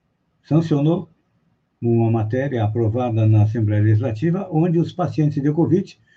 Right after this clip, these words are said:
poderão receber uma visita virtual, ou seja, uma ligação ou um vídeo pelo WhatsApp ou por algum outro, é, app. <clears throat> Olha só, que hoje é dia de notícia boa.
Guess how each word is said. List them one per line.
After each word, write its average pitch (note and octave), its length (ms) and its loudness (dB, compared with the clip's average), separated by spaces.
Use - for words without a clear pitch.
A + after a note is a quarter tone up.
poderão E3+ 460 2
receber D3 720 2
uma D3 240 0
visita A#2+ 400 0
virtual, C3 480 -2
ou E3+ 100 -2
seja, A2 380 -2
uma B2 140 0
ligação A#2 1000 0
ou A#2+ 340 -2
um G2+ 380 0
vídeo C3+ 640 4
pelo A#2 260 2
WhatsApp G#2+ 680 -2
ou C3 80 0
por C3 180 -10
algum A#2+ 380 -2
outro, A#2 440 -2
é, A#2+ 220 2
app. A2+ 600 2
<clears throat> A#2+ 460 4
Olha B2+ 300 4
só, G#2+ 280 0
que - 120 0
hoje E3 240 4
é B2+ 40 4
dia C3+ 160 4
de D#3+ 140 6
notícia D#3 480 4
boa. G#2+ 320 4